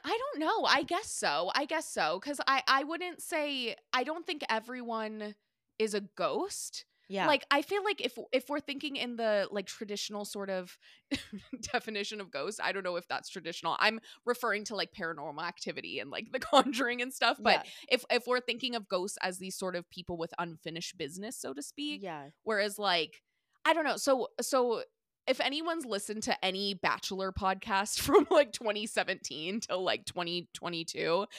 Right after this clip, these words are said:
Speaker 1: they have definitely heard an episode with Mystic Michaela. Um, I, sh-, I don't know. I actually was just looking at her profile, like, leading up to this episode. I'm pretty sure she has, uh, her own podcast,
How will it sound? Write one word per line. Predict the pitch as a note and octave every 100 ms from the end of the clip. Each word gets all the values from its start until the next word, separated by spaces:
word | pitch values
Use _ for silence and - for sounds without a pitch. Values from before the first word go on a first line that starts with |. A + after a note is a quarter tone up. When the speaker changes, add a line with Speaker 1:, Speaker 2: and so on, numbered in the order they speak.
| - -
Speaker 1:
they | A3+
have | G#3+
definitely | G3+ G#3 G#3+ A3 G#3+
heard | - G3+ F#3 F#3+ F#3+
an | F#3 F#3
episode | - F#3 - F3+
with | F3 E3 F#3+
Mystic | D#3+ - - F3+ F#3+
Michaela. | F3 D#3 - F#3 G#3 A3+ B3+ - - -
Um, | G#3 F#3 E3 E3 F#3
I, | F#3+ G3 G3 F#3 D#3+ - -
sh-, | - -
I | A3+
don't | F4+
know. | A#4 -
I | A3+ C#4
actually | A3+ A#3 - C4+
was | B3+
just | F#3 F3+ F3
looking | F3+ F3+
at | F3
her | F3+
profile, | - C#3 - D3 D#3+
like, | C#3+ - - _ _
leading | F3 E3+ D#3+ F3
up | F3 -
to | E3+
this | D#3+ -
episode. | - F#3 G3+ F#3+
I'm | F#3
pretty | F3+ F3
sure | - F3
she | - F#3
has, | F3+ - F3 -
uh, | D#3 C#3+ F#3
her | E3+
own | D#3+
podcast, | F3+ F#3 F#3+ A#3 A#3+ B3+ -